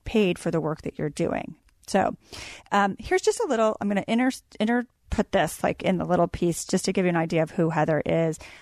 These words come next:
And just remember that it is really never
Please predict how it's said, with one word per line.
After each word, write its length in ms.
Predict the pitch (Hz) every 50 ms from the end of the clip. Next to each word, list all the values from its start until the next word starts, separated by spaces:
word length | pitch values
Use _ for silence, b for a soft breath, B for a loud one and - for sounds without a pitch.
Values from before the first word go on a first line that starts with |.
| B B B B _ _ - - - -
And 180 | 233 226 226
just 400 | - 285 302 320 - - - - _ _ _ _ _ _ _ _ _ _ _ _ _ _ -
remember 680 | 190 208 208 202 190 190 180 165 175 165 - - - - - -
that 280 | - 180 175 175 - -
it 180 | - 180 170
is 380 | 175 170 165 160 160 - - - -
really 300 | 180 170 - - - -
never 320 | - - - - -